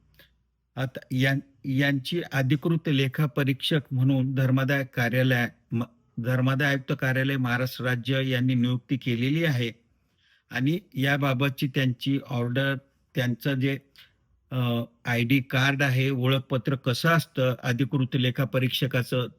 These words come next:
ते सुद्धा मी इथे तुम्हाला माहितीच तो देणार आहे मित्रांनो. म्हणजे इथे आम्ही तुम्हाला एक तर अर्ज कसा असतो त्याची सविस्तर माहिती अटॅचमेंटमध्ये अर्ज अटॅचमेंट करून देणार आहे.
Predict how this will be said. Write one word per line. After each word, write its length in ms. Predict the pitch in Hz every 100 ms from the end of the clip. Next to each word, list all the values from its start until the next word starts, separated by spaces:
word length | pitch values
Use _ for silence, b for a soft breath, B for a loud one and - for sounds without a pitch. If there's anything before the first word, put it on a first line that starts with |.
| _
ते 140 | 156 165
सुद्धा 360 | - 131 147
मी 160 | 139 139
इथे 240 | 131 143
तुम्हाला 360 | 131 127 123 127
माहितीच 480 | 120 120 120 135 123
तो 300 | 135 127 B B B -
देणार 340 | 135 143 160
आहे 160 | 131 117
मित्रांनो. 500 | 113 - 107 101 98 B B 127
म्हणजे 240 | 127 143
इथे 280 | 131 160 156 - _
आम्ही 200 | 131 139
तुम्हाला 400 | 135 143 139 147
एक 80 | 143 -
तर 60 | 147
अर्ज 380 | 135 127 131
कसा 360 | 147 147 135 151
असतो 400 | 139 - 147 143
त्याची 380 | 127 139 131 151
सविस्तर 520 | - 135 139 - 143
माहिती 280 | 139 135 143
अटॅचमेंटमध्ये 760 | 127 139 131 139 135 139 139 139 131
अर्ज 300 | 123 117 143 135 - - 123
अटॅचमेंट 580 | 131 139 135 - 143 135
करून 260 | 139 143
देणार 300 | 139 135 139
आहे. 160 | 139